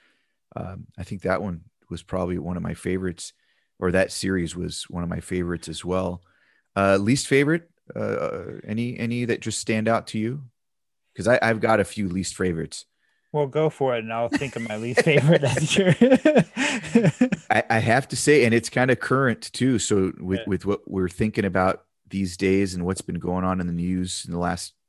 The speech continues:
Speaker 1: couple of weeks, but our episodes on the race issues,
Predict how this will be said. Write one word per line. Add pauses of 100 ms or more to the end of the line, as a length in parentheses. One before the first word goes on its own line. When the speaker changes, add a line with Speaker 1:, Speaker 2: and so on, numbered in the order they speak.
(120)
Speaker 1:
couple
of
weeks,
but (640)
our
episodes (100)
on
the
race
issues,